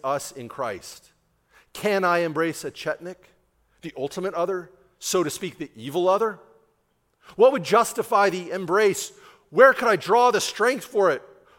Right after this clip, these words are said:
What would it do to my identity as a human being and as a Croat? And then he concludes, "It took me a while to answer, though I immediately knew what I wanted to say. No, I cannot.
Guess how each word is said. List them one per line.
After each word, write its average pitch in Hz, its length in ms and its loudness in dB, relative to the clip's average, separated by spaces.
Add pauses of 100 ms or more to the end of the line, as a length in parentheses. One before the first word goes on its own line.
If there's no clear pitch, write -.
(120)
What 269 220 2
would 254 100 2
it 165 140 -10
do 269 180 0
to 233 60 0
my 220 280 4
identity 202 520 0
as 175 100 -2
a 160 60 -2
human 214 340 -8
being 196 400 -2
and 175 80 -4
as 151 100 -6
a 151 60 -8
Croat? 165 680 -2 (520)
And 123 120 -14
then 139 60 -6
he 139 60 -8
concludes, 117 600 -14 (380)
"It 180 160 -2
took 208 240 -4
me 208 80 -6
a 202 80 0
while 165 260 0
to - 160 -12
answer, 127 460 -10 (580)
though 175 280 2
I 143 140 0
immediately 143 520 -6
knew 135 240 -8
what 123 120 -4
I 101 60 -6
wanted 113 300 -10
to 104 120 -20
say. 85 420 -18 (440)
No, 107 240 -8
I 98 100 -6
cannot. - 520 -20